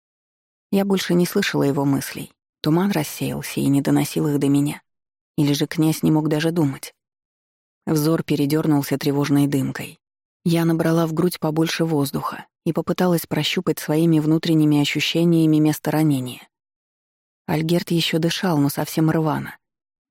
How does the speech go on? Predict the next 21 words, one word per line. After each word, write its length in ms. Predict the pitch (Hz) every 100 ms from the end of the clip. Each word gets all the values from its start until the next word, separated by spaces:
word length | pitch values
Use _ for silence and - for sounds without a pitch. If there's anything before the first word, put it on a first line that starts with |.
| -
Не 140 | 180
так, 220 | - 196 -
как 240 | 147 147
дышит 320 | 151 175 143
здоровый 420 | 143 143 147 151 139
человек. 600 | - 147 151 135 - _ _ _ _ _ _ _ _
Жизненные 540 | 143 147 139 135 139
силы 300 | 135 - 143
уходили. 560 | 131 - 139 143 113 - _ _ _ _ _ _ -
Ещё 240 | 185 -
несколько 440 | 185 185 - 160 165
минут, 360 | 165 185 165
и 40 | 147
я 120 | 151
потеряю 500 | 160 - 180 170 139
его 200 | 139 147
навсегда. 580 | 147 147 165 165 131 - _ _ _ _ _ _
Я 180 | - 156
не 100 | 156
могла 320 | 151 160 170
уйти. 480 | 143 135 - - -